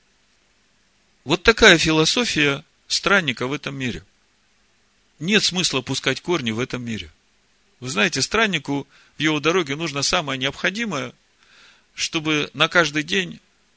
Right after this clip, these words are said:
было все, в чем он нуждается. Богатства этого мира, они для странствующего в пустыне большая тяжесть. Его главная задача —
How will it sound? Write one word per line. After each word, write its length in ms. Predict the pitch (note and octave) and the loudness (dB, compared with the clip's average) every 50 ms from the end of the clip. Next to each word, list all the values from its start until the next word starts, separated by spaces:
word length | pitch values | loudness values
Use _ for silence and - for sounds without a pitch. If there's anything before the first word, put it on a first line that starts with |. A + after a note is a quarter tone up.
| _ | _
было 300 | - C#3 F3 E3+ D3+ C#3 | -4 -2 0 0 0 0
все, 440 | B2+ - - F#3 G3 G3 F3+ E3+ - _ _ | 0 0 0 0 0 0 0 -4 -10 _ _
в 60 | - | -6
чем 200 | - - E3+ E3 | -4 -4 -4 -4
он 160 | D#3 D3 C3+ | -6 -8 -8
нуждается. 640 | C3 C3+ B2+ C#3+ D3 D#3 C#3 A2 F#2+ - - - - - _ _ _ _ _ _ _ _ _ _ _ _ _ _ _ _ _ _ _ - | -6 -6 -4 2 4 4 4 4 2 -2 -6 -10 -10 -14 _ _ _ _ _ _ _ _ _ _ _ _ _ _ _ _ _ _ _ -8
Богатства 600 | A#2 A#2 D3+ D#3+ F3+ A3+ A#3 - - - E3+ E3 | -2 -2 0 2 4 2 2 2 0 -2 -4 -4
этого 280 | - - D3 C3+ C3+ | -4 -4 -4 -6 -6
мира, 460 | C#3 D#3+ G3+ A3+ F#3+ D3 C3 C3 C3 - C#3+ _ _ _ _ _ _ _ _ _ _ _ _ _ _ _ _ _ _ _ _ | -6 -6 -4 -2 0 0 -2 -2 -4 -10 -16 _ _ _ _ _ _ _ _ _ _ _ _ _ _ _ _ _ _ _ _
они 280 | - A2+ C3 E3 F#3+ F3+ | -8 -6 -4 -2 -2 -4
для 180 | C3+ C3+ C3+ B2+ | -2 -2 -2 -2
странствующего 640 | - - D#3+ F3 E3+ D3+ - - C3 A#2 - B2+ A#2 | 0 0 0 0 0 0 -4 -4 -4 -4 -4 -4 -6
в 40 | - | -8
пустыне 440 | - C#3 C3+ - - A3 G3 D3 | -8 -6 -6 -6 -6 -6 -6 -6
большая 460 | A#2 A2 A#2+ B2 - - F3 E3+ C#3 B2 | -4 -4 -4 -2 -2 -2 -2 -4 -4 -4
тяжесть. 560 | - C3+ A#2+ G2+ E2 D#2+ - - - - - _ _ _ _ _ _ _ _ _ _ _ _ _ _ _ _ _ _ _ _ _ | -4 -4 -4 -6 -6 -10 -14 -16 -16 -20 -20 _ _ _ _ _ _ _ _ _ _ _ _ _ _ _ _ _ _ _ _ _
Его 260 | - B2+ D3+ F3 E3 | -6 -2 -2 0 0
главная 440 | C3+ D#3 F#3 A#3+ B3 A3+ F#3+ D#3 C3+ | 2 2 4 4 4 4 0 -2 0
задача — 680 | B2 C#3 C#3 C#3 C#3+ C3+ B2 - - B2+ B2+ A#2+ A#2 | -2 -2 0 0 0 0 0 -2 -2 -4 -6 -8 -12